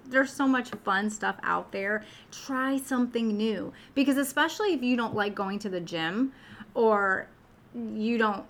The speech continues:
really wanna take the time to go to the gym, just, there's so much at your fingertips that you can do right here in the presence of your own home, in the privacy of your own home. And honestly,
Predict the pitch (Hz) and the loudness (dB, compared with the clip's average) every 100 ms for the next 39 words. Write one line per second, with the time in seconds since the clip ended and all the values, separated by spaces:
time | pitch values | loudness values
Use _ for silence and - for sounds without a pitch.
0 | - 202 220 208 185 180 190 170 - 196 | -8 0 2 4 2 0 -4 -4 -8 -8
1 | - 170 165 180 214 262 269 269 254 285 | -8 -10 -6 -4 -2 0 0 0 0 2
2 | 285 285 262 - - - - 359 370 - | 4 4 0 -6 -18 -14 -2 -2 -2 -6
3 | - - - 262 233 294 277 - - 277 | -14 -20 -20 -14 -6 -2 -2 -6 -4 2
4 | 269 262 254 208 202 196 196 180 196 208 | 4 4 2 -6 -4 -6 -6 -6 -8 -6
5 | 247 240 - - 180 196 208 208 190 185 | -8 -8 -10 -8 -6 -4 -6 -6 -6 -6
6 | 175 175 175 165 - 190 175 175 - 175 | -6 -6 -6 -8 -10 -8 -8 -8 -8 -10
7 | 165 - 170 180 165 170 170 - 220 262 | -12 -10 -10 -10 -12 -10 -10 -4 2 2
8 | 226 202 190 185 170 - 214 220 226 220 | 4 0 -2 -6 -8 -2 -2 0 -4 -6
9 | 190 185 180 170 175 170 170 170 - - | -4 -8 -8 -8 -8 -8 -8 -12 -18 -20
10 | - - 220 220 214 214 247 254 294 285 | -20 -6 -2 -2 2 2 0 -2 -2 -2
11 | 277 | -2